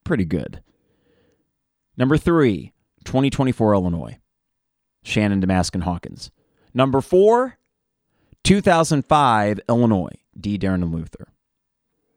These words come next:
This is Big Ten offensive ratings in conference games during the KenPom era. If you're asking what's offensive ratings, it's just, it's the points per possession,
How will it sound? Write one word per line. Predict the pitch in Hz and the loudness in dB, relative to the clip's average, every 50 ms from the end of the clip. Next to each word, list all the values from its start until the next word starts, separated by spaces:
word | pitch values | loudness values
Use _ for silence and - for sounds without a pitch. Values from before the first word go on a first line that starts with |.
| _ _ _ _ - | _ _ _ _ -6
This | - 110 - - | -4 -4 -2 0
is | 107 98 92 - | 0 -2 -2 -4
Big | - 107 - 135 139 160 - | -8 -4 0 0 0 0 0
Ten | - 156 156 156 156 | -2 -2 -2 -2 -2
offensive | - 104 98 - 123 143 - 202 170 147 | -2 -4 -2 -2 -2 -2 -2 -2 -2 0
ratings | 139 120 117 117 120 117 101 98 | 0 0 0 0 0 -2 -2 -4
in | 92 85 | -6 -6
conference | - - 120 127 127 - 101 92 - - | -6 -4 -4 -4 -2 -4 -6 -6 -6 -6
games | - 82 - 50 50 50 - - - _ _ _ _ _ _ _ _ _ _ _ _ _ _ _ _ _ - | -6 -6 -8 -8 -10 -12 -12 -14 -16 _ _ _ _ _ _ _ _ _ _ _ _ _ _ _ _ _ 0
during | - 110 110 107 | 2 2 2 2
the | 101 | 0
KenPom | - 104 95 90 - 87 82 80 | -2 -2 -2 -2 -2 -4 -4 -6
era. | 76 55 - - - _ _ _ _ _ _ _ _ _ _ _ _ _ _ _ _ _ _ _ _ _ _ _ _ - | -6 -8 -10 -14 -18 _ _ _ _ _ _ _ _ _ _ _ _ _ _ _ _ _ _ _ _ _ _ _ _ -2
If | 135 | 2
you're | 123 147 | 2 4
asking | 147 147 135 - 143 135 | 4 2 2 0 0 0
what's | 127 131 131 | 2 2 2
offensive | - 127 117 - 131 117 - 131 107 | 2 0 0 0 0 -2 -2 -2 0
ratings, | 123 120 113 113 113 104 92 | 0 2 2 2 0 0 0
it's | 98 - | -2 -2
just, | - 107 98 - | -2 -2 -2 -2
it's | - 101 - | -6 -8 -8
the | - 98 | -8 -8
points | - - 101 98 - | -6 -4 -4 -4 -4
per | - - 104 | -4 -4 -4
possession, | - - - 117 110 101 - 123 120 120 113 | -4 -2 -2 0 0 0 -2 -6 -10 -14 -14